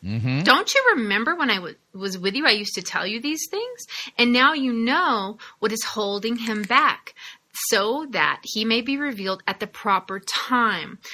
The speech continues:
Speaker 2: For the secret power of lawlessness, that is evil, that we see in the world, yes, for the secret power of lawlessness is already at work, but the one who now holds it back will continue to do so until he is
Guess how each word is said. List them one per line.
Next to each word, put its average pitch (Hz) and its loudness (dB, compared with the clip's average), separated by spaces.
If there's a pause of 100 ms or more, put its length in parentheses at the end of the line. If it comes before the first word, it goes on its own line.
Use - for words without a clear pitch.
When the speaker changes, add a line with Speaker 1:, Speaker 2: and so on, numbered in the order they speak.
(160)
Speaker 2:
For 214 -8
the 214 -4 (120)
secret 285 2
power 277 4
of 190 -2
lawlessness, 208 2 (360)
that 202 2
is 226 2 (100)
evil, 185 -6 (200)
that 165 -4
we 208 -4
see 185 -6
in 196 -4
the 254 0
world, 190 -2
yes, 185 -2 (420)
for 208 -2
the 226 -2
secret 285 -2
power 294 8
of 233 0
lawlessness 208 2
is 196 -4
already 208 6
at 240 2
work, 170 0 (880)
but 240 8 (560)
the 220 4
one 247 4
who 311 2
now 247 8
holds 233 -2
it 202 -2
back 202 6
will 196 -4
continue 262 0
to 269 -4
do 240 0 (100)
so 208 -2
until 214 -4
he 233 -6
is - -10